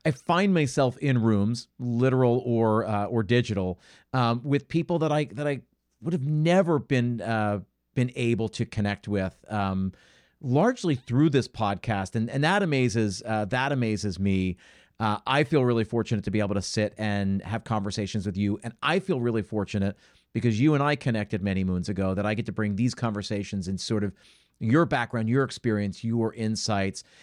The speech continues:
um, to the audience, to the thousands of people that listen to this. So thank you for continuing to carve out time to sit and chat with this audience and for bringing all of yourself to these conversations, which you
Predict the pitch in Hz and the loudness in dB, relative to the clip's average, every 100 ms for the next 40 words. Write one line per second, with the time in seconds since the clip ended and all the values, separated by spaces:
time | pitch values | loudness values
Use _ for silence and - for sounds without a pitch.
0 | _ - 107 104 - 135 120 113 107 101 | _ -2 0 0 0 2 2 2 0 0
1 | 92 - 101 101 101 104 98 92 - 101 | -4 -6 -6 -4 -2 -2 -4 -6 -6 -4
2 | 90 78 95 - 90 85 85 - 101 95 | -4 -4 -6 -6 -6 -6 -6 -4 -2 -2
3 | - 127 127 131 117 117 101 - 185 208 | -2 -2 -2 -6 -6 -6 -6 -4 0 2
4 | 120 90 90 - - - 131 135 120 110 | 2 0 -4 -10 -20 -6 -2 2 2 0
5 | 101 - 104 101 95 98 - 107 107 107 | -4 -2 0 0 0 -4 -2 0 0 -2
6 | 98 - 104 101 107 - 92 95 95 95 | -4 -2 -2 -2 -6 -6 -6 -2 0 0
7 | 101 107 - - 107 104 104 - 107 107 | 0 -2 -6 -6 -2 0 -2 -2 0 0
8 | 90 113 117 113 113 113 117 110 104 123 | 0 -2 -2 -2 -2 0 0 -2 -2 -2
9 | 113 113 - - - - 147 127 - 120 | -2 -2 -12 -20 -8 0 2 2 2 0
10 | 117 151 131 113 - 165 - 151 | 2 2 0 -4 0 0 2 0